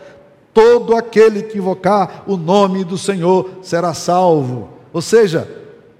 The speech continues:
ele tá dizendo, nesse tempo de excepcionalidade, eu quero anunciar para vocês que eu vou derramar o meu Espírito Santo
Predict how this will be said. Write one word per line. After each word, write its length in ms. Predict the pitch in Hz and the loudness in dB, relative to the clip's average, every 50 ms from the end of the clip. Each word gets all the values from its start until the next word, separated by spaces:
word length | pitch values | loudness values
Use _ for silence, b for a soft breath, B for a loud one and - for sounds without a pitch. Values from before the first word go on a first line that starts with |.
| _ _ _ _ _ | _ _ _ _ _
ele 60 | 175 | -6
tá 140 | 175 - 220 | -2 -2 -2
dizendo, 280 | 202 185 170 202 196 196 | 0 0 0 0 0 0
nesse 280 | 208 277 311 311 254 | 0 0 0 -2 -4
tempo 220 | - - 240 240 202 | -2 -2 -2 -2 0
de 80 | 190 | -4
excepcionalidade, 840 | 202 - - 208 196 202 - - 175 165 156 147 135 135 165 196 196 | -6 -2 -2 -2 -2 -2 -4 -8 -6 -6 -6 -6 -4 -2 -2 -2 -2
eu 20 | 196 | -2
quero 200 | - 220 220 220 | -2 -2 -2 -2
anunciar 500 | 226 277 302 - - 220 233 262 311 311 | -2 -6 -10 -10 -4 0 2 2 2 2
para 160 | - 254 214 | 0 -4 -4
vocês 600 | 180 175 170 143 - - 143 151 147 147 - - B B B B B B B B B B | -4 -6 -8 -8 -8 -8 -6 -6 -6 -8 -12 -18 B B B B B B B B B B
que 80 | - 220 | 0 0
eu 40 | 214 | 2
vou 120 | 220 254 | 4 4
derramar 420 | 277 240 202 247 247 254 254 254 | 4 4 2 2 2 2 0 0
o 40 | 233 | 2
meu 120 | 233 233 220 | 2 2 0
Espírito 580 | 202 - - - - 285 277 254 233 180 208 | 0 -2 -4 0 2 2 2 2 0 -2 -6
Santo 480 | 180 - - 233 240 226 165 - 120 | -4 0 0 0 0 0 -2 -6 -10